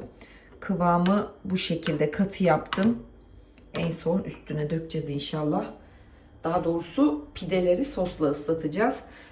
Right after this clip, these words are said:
Öyle şimdi kızımın gelmesini bekliyorum. Kızım gelsin, burada sunum yaparım. Hemen içeri soframızı kurarız. Afiyetle yemeğimizi yeriz arkadaşlar.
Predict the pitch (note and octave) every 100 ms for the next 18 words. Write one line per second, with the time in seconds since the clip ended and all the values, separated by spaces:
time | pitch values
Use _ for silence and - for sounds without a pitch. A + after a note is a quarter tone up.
0 | - - C#4+ A#3 A#3 B3+ B3+ C#4+ A#3 B3
1 | A#3+ A#3+ A#3 A#3 A3+ A3 G#3 G3 G3 F#3+
2 | F#3 G#3 G#3+ G#3 A#3+ A#3 A#3 B3 G#3+ F#3+
3 | G3 - G3+ F#3+ G3 G#3+ G#3 F#3 G3 G3
4 | F#3 F#3 - - G#3 F3+ - F#3 - F#3
5 | E3+ D#3+ - A3 G3+ F#3+ G3+ - - F3+
6 | F#3 G3 F3 E3+ F3+ - - - - -
7 | - G3 F#3 E3+ E3 D#3+ E3 F#3+ E3 D#3+
8 | C#3+ - - - - - -